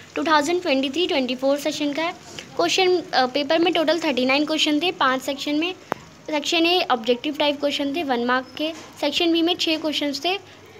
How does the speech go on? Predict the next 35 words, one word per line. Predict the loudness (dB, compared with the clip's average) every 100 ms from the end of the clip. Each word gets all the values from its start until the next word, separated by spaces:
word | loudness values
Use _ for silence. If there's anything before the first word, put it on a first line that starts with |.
| -20 -20 -4 0 2 0 -4 -6 -2
टू, | 0
two | 4
marks | 4 2 -2
के। | -8 -6 -2
Section | -2 0 0
सी | 0 0
में | 0
सात | 2 2 2
question | -2 -2 -2 -2
थे, | -4
थ्री | -6 -8 -2 2
मार्क्स | 4 2 -2
के। | -6 -6 -10 -18 -12 -6
Section | -2 0 2
D | 2
में | 2 0 -4 -18 -10 2
तीन | 4 4
question | 4 0 0 0
थे, | -2
पाँच | 0 0 0 0
marks | 0 -2 -8
के, | -12 -12 -16 -20 -8 0
और | 2 2
section | 0 0 0 2
ई |
में | 2 0
तीन | 0 2 0
source | 0 2 2 2 -2
based | -2 0
question | 0 0 0 0
थे, | -2 -2 -8 -8 2
चार, | 2 2
चार | 0 0
marks | -2 -6 -10
के। | -12